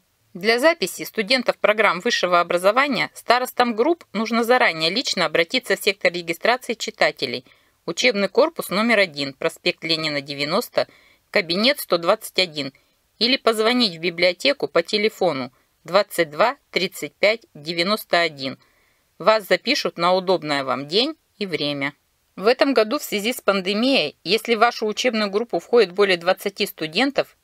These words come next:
её нужно разделить на две подгруппы. Каждой подгруппе будет назначено своё время.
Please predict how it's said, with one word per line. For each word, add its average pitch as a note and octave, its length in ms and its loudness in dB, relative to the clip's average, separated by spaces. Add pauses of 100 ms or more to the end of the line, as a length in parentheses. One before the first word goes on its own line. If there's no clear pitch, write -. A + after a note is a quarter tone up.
(120)
её G3 220 0
нужно G3 340 0
разделить E3 500 -2
на F3 140 -4
две D3+ 180 -2
подгруппы. D3+ 680 -6 (380)
Каждой G#3+ 300 2
подгруппе A3 560 -2
будет F3+ 260 -8
назначено F#3+ 560 0
своё F3 360 0
время. D#3+ 460 -4